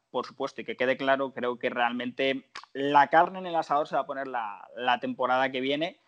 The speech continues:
pero está claro que esta vamos a competir y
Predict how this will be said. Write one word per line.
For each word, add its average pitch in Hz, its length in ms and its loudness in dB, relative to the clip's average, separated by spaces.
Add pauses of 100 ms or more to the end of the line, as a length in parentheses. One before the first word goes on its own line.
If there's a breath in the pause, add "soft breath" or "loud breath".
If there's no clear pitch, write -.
(220)
pero 123 140 -2
está 123 120 -2
claro 123 260 2
que 123 120 -4
esta 120 240 -2
vamos 117 260 -2
a 123 80 -4
competir 120 500 -4
y 127 300 -4